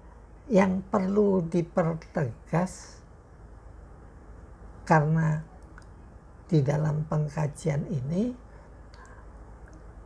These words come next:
dibalik lagi oleh rancangan undang-undang H I P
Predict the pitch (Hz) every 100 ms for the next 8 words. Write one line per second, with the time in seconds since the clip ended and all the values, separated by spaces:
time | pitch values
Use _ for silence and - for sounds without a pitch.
0 | - - - 190 175 131 185 196 208 214
1 | 226 233 269 220 - - 190 190 202 -
2 | - - - - - - 180 180 175 170
3 | 156 - - - - - - - - 190
4 | 170 160 170 165 165 165 254 185 147 151
5 | 170 247 156 147 147 151 - - - -
6 | - - - - - - - - - -
7 | - - - - - - - - 151 165
8 | 381 160 - -